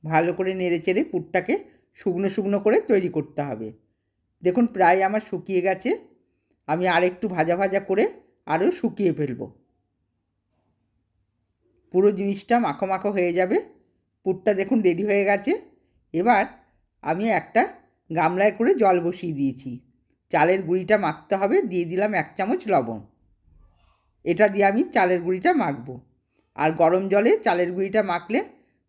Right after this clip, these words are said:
চালের গুঁড়িটা নরম হয়। দেখুন, আমি এখানে এক কিলো চালের গুঁড়ো নিয়েছি। এবার অল্প অল্প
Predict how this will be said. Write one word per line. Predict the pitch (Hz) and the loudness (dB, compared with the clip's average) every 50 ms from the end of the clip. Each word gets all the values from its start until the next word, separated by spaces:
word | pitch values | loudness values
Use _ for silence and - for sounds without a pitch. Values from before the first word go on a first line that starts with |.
| _ - | _ 0
চালের | 170 170 180 185 | 2 4 4 4
গুঁড়িটা | 175 180 180 180 - 285 370 | 4 2 2 2 2 2 2
নরম | 294 214 185 180 180 165 160 | 4 2 2 2 0 -2 -4
হয়। | 135 143 139 139 139 - _ _ _ _ _ _ _ _ _ _ _ _ _ _ _ _ _ _ _ _ _ _ _ _ _ _ _ _ _ _ _ _ _ _ _ _ _ _ _ _ - | -8 -12 -14 -14 -16 -20 _ _ _ _ _ _ _ _ _ _ _ _ _ _ _ _ _ _ _ _ _ _ _ _ _ _ _ _ _ _ _ _ _ _ _ _ _ _ _ _ -6
দেখুন, | 156 156 165 160 220 247 349 - - - _ _ _ _ _ _ _ _ _ | -2 -2 -2 0 0 0 0 -2 -6 -16 _ _ _ _ _ _ _ _ _
আমি | - 165 180 185 | -4 -2 0 0
এখানে | 180 185 214 202 208 196 | 0 0 0 0 2 2
এক | 170 165 165 - - | 2 2 0 -4 -10
কিলো | - 190 185 202 | -6 -4 -2 0
চালের | 202 208 175 160 165 160 165 | 2 2 2 2 0 0 -2
গুঁড়ো | 165 175 180 185 | 0 2 2 2
নিয়েছি। | 180 185 190 - - - 320 - - - - _ _ _ _ _ _ _ _ _ _ _ _ _ _ _ _ _ _ _ _ _ _ _ _ _ _ _ _ _ _ _ _ _ _ _ _ _ _ _ _ _ _ _ _ _ _ _ _ _ _ _ _ _ _ _ _ _ _ _ _ _ _ _ _ _ _ _ _ _ _ _ _ _ _ - | 2 -2 -4 -4 0 2 2 2 2 -4 -14 _ _ _ _ _ _ _ _ _ _ _ _ _ _ _ _ _ _ _ _ _ _ _ _ _ _ _ _ _ _ _ _ _ _ _ _ _ _ _ _ _ _ _ _ _ _ _ _ _ _ _ _ _ _ _ _ _ _ _ _ _ _ _ _ _ _ _ _ _ _ _ _ _ _ -4
এবার | 156 165 185 214 240 - | 0 4 4 4 4 4
অল্প | 170 185 196 196 196 240 | 4 4 4 4 2 2
অল্প | 240 233 233 | 2 2 2